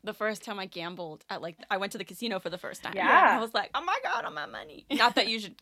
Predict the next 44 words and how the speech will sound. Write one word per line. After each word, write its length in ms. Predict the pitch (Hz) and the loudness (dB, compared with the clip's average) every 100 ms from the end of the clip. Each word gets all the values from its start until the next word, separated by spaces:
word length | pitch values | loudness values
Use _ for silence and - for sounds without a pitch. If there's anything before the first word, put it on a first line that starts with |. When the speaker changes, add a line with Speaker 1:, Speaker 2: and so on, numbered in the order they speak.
| - | -10
Speaker 1:
keep 240 | - - | -8 -4
going 440 | 190 185 160 156 156 | -2 -2 -4 -10 -12
when 100 | 156 | -14
you're, 100 | 131 | -10
it's 200 | 202 - | -12 -6
different, 340 | - - 262 | -8 -8 -12
<laughs> 240 | 262 - 247 | -10 -2 6
but, 240 | 220 - - 302 339 320 311 - 466 466 415 | 6 6 8 8 10 8 6 2 -2 -2 4
Speaker 2:
So 200 | 330 294 | 8 10
Speaker 1:
but 100 | 254 | 10
I 100 | 247 214 | 6 6
feel 120 | 254 | 2
like 120 | 262 | 2
you 80 | 262 | 4
get, 120 | 254 | 6
like, 160 | 247 254 | 6 4
a 100 | 247 | 0
similar 420 | - 247 247 262 | 0 2 4 4
Speaker 2:
Yeah. 120 | 226 220 | 2 2
Speaker 1:
sense 280 | 208 247 | 2 0
of, 140 | 220 202 | -4 0
like, 340 | 196 185 - - | 2 2 2 6
"Oh 100 | 403 | 8
my 120 | 427 | 10
God, 220 | 480 415 | 10 10
that's 100 | 427 | 10
all, 180 | 427 440 | 10 10
it's 840 | 440 403 415 392 415 427 381 403 392 | 8 -2 2 2 2 -2 -2 -2 4
all 140 | - 330 | 6 6
gone." 140 | 240 | 4
<laughs> 20 | |
Speaker 2:
Yeah. 600 | 233 233 302 359 330 214 208 | 4 8 10 12 10 8 6
I 60 | 247 | 6
mean, 180 | 294 277 | 8 8
I 140 | 247 | 8
would 100 | 349 | 8
honestly, 560 | 240 233 269 285 247 240 | 6 6 -2 -4 -2 -2
like, 300 | 208 185 - - - 202 - | -2 -2 -4 -18 -16 -12 -4
gambling 480 | 202 220 339 359 | 0 4 6 6
is 100 | 285 165 | 4 2
very 320 | 190 196 208 | 2 4 2
similar 580 | 185 175 170 165 165 175 _ - | 0 -2 2 2 2 0 _ -6
to, 280 | 175 170 156 | -4 -4 -2
like, 120 | 156 | -4